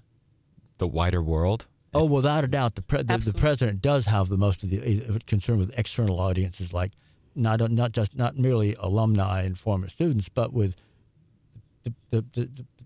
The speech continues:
Speaker 2: the, the city councils in Palo Alto and Menlo Park, the, the Congress of the United States, and that sort of thing.
Speaker 1: Hmm.
Speaker 3: Well, and I think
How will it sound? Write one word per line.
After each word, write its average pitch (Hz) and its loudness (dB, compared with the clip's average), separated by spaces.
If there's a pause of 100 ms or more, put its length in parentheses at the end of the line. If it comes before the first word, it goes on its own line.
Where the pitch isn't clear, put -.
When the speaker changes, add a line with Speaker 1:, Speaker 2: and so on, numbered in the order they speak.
Speaker 2:
the, 113 -6 (120)
the 113 -2 (160)
city 135 0
councils 95 0
in 95 -2
Palo 104 0
Alto 107 0
and 95 2
Menlo 95 -2
Park, 120 2 (400)
the, - -20
the 104 -4
Congress 113 -2
of 113 -2
the 101 2
United 98 0
States, 110 -4
and 98 -8
that 110 -16
sort 113 -10
of 95 -20
thing. - -20 (260)
Speaker 1:
Hmm. - -2
Speaker 3:
Well, 214 -2
and 185 0
I 180 -2
think 170 -8